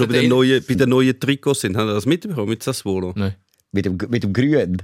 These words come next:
Speaker 1: Italien
Speaker 3: <laughs>
Speaker 1: verbietet grüne Trikots.
Speaker 2: Aha, ja, ja, genau, ja.
Speaker 1: Und Sassuolo hat grüne
Speaker 3: Einfach
Speaker 1: Trikots.
Speaker 3: nur grüne Trikots. Also,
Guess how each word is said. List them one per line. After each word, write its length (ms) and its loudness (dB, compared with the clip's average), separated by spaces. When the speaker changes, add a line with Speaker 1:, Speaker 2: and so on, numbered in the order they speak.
Speaker 1:
Italien 680 2
Speaker 3:
<laughs> 40 -16
Speaker 1:
verbietet 720 -4
grüne 400 2
Trikots. 280 -2
Speaker 2:
Aha, 100 2
ja, 120 0
ja, 60 0
genau, 280 -2
ja. 100 -2
Speaker 1:
Und 80 0
Sassuolo 600 2
hat 220 -6
grüne 220 0
Speaker 3:
Einfach 140 -2
Speaker 1:
Trikots. 280 -2
Speaker 3:
nur 260 4
grüne 320 2
Trikots. 260 -4
Also, 260 0